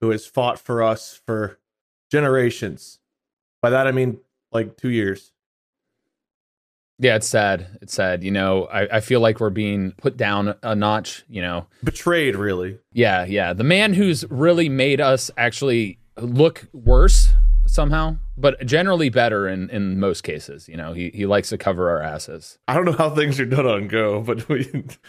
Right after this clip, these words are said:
Speaker 1: can't be much worse. <laughs> He can't really make us worse on Distractible.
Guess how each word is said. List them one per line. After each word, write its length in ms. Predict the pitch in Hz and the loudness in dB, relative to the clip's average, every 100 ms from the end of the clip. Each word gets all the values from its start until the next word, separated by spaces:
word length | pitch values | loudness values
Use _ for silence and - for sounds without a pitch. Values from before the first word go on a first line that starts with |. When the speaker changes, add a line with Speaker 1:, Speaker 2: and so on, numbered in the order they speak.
| 180 | 0
Speaker 1:
can't 720 | 131 - - - 190 190 - | 2 4 4 4 4 2 2
be 120 | 175 | 2
much 240 | 165 156 - | 2 2 2
worse. 500 | 160 180 175 - 175 175 170 - | 4 2 2 2 2 0 0 -2
<laughs> 20 | - 392 - - | -2 -8 -4 -2
He 80 | 220 | 0
can't 240 | 240 214 | 2 2
really 160 | 202 190 | 2 2
make 220 | 180 170 | 2 0
us 140 | 156 147 | -2 0
worse 280 | 147 147 | 0 2
on 200 | 147 135 | 0 0
Distractible. 1040 | 123 - 143 131 - 180 247 - - - | -2 -2 -2 -2 -2 0 0 0 -4 -12